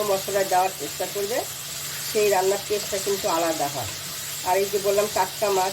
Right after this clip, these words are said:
জ্যান্ত মাছ, জ্যান্ত মাছের ঝোলে না বেশি মশলা দিতে নেই। জ্যান্ত মাছ অল্প মশলা দিয়ে রান্না করবে, দেখবে ঝোলটাই মিষ্টি মিষ্টি লাগে, জ্যান্ত মাছের ঝোল।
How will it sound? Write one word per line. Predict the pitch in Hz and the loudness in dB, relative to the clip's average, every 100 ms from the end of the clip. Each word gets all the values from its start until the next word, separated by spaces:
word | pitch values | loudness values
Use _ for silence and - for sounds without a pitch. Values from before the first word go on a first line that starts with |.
| 190 | 2
জ্যান্ত | 190 190 202 185 | 2 2 2 2
মাছ, | 170 - - - - - - - - - 180 | 0 -4 -8 -10 -10 -10 -8 -8 -8 -4 0
জ্যান্ত | 196 208 202 | 2 2 0
মাছের | 196 208 190 - - - - - 160 | 2 0 0 -2 -8 -8 -8 -6 -4
ঝোলে | 175 190 226 | 0 2 2
না | 254 190 | 2 2
বেশি | 190 196 185 | 0 2 2
মশলা | 190 202 185 165 | 2 0 0 0
দিতে | 180 185 151 | -2 -2 -2
নেই। | 131 101 - - - - - - - - - - - | -2 -6 -8 -8 -8 -8 -6 -8 -8 -8 -8 -8 -6
জ্যান্ত | - 180 208 202 | -2 -2 0 2
মাছ | 196 208 | 2 2
অল্প | 196 196 190 - - - - 180 | 0 0 -4 -4 -10 -10 -8 -2
মশলা | 185 - 196 196 | -2 0 0 0
দিয়ে | 196 202 185 | 2 2 4
রান্না | 185 196 196 | 2 0 0
করবে, | 214 202 240 392 - - - - - | -2 -2 -2 -2 -6 -10 -10 -10 -6
দেখবে | 180 170 214 220 | -6 -2 -2 0
ঝোলটাই | 180 196 196 247 226 | 2 2 2 0 0
মিষ্টি | 208 - 190 | -2 0 0
মিষ্টি | 165 - 156 | 0 -4 -4
লাগে, | 139 - - - - - - - - - - - - - - - - - | -4 -6 -10 -10 -12 -12 -10 -10 -10 -10 -10 -10 -10 -8 -8 -10 -8 -4
জ্যান্ত | 170 165 165 147 | -2 0 0 -2
মাছের | 135 120 127 | -2 -6 -6
ঝোল। | 131 | -4